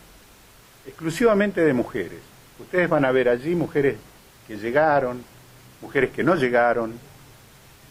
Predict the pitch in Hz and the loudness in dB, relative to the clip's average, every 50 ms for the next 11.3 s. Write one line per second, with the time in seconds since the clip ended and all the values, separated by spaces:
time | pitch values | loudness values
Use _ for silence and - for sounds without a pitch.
0 | - - - 151 139 135 143 117 - 117 - - - 127 123 120 117 110 104 127 | -20 -6 -2 0 0 0 0 -2 -2 -4 -6 -2 0 0 0 0 0 -4 -8 -8
1 | 123 - 147 139 135 131 131 123 - - 123 113 - - 117 117 120 139 135 127 | -6 0 0 2 2 4 2 2 0 0 -4 -4 -2 -6 -8 -4 0 0 2 2
2 | 123 117 - 120 - - - 139 135 135 127 117 - - - - - - - - | 0 -2 -4 -8 -8 -8 -10 -2 0 2 2 2 0 -6 -20 -20 -20 -20 -20 -16
3 | 120 117 131 123 - 147 135 - - 123 107 107 113 110 113 - 165 151 131 120 | -10 -10 -10 -6 -4 -4 -4 -4 -4 -6 -4 -2 -4 -4 -2 0 0 2 2 0
4 | 113 - 127 123 - - - - - - - - - - 123 117 113 123 123 139 | -2 -6 -8 -12 -12 -14 -20 -20 -20 -20 -20 -20 -18 -12 -12 -8 -4 -2 -2 0
5 | 151 165 165 156 147 151 143 139 139 139 135 127 123 117 113 104 107 104 - - | 0 0 0 0 0 0 2 2 2 2 2 0 0 -2 -4 -6 -6 -6 -6 -4
6 | 131 107 90 87 82 - - - - - - - - - 101 113 - - 143 - | -4 -4 -4 -6 -12 -16 -20 -20 -20 -20 -20 -20 -16 -8 -6 -6 -4 -4 -6 -4
7 | - 220 208 190 - 147 120 113 117 107 80 - - - - - - - - - | -2 -2 -2 0 0 -2 -4 -2 -4 -4 -4 -4 -6 -10 -10 -10 -10 -12 -12 -12
8 | - - - - - - - - - - - 98 104 98 117 110 113 113 - 143 | -16 -16 -16 -18 -16 -16 -16 -16 -16 -12 -8 -8 -8 -4 -2 -2 -2 -2 0 0
9 | 147 147 127 117 107 - 104 - - - 151 151 160 156 156 - - - - - | 0 2 2 0 0 0 -2 -4 -2 0 2 2 2 2 -2 -8 -16 -20 -20 -14
10 | - 104 104 104 98 110 104 101 98 104 110 123 135 156 147 143 113 107 107 98 | -12 -6 -6 -6 -4 -4 -6 -6 -6 -2 -2 0 0 0 -2 -2 -4 -4 -4 -6
11 | 98 - 107 104 113 113 | -4 -6 -6 -6 -4 -6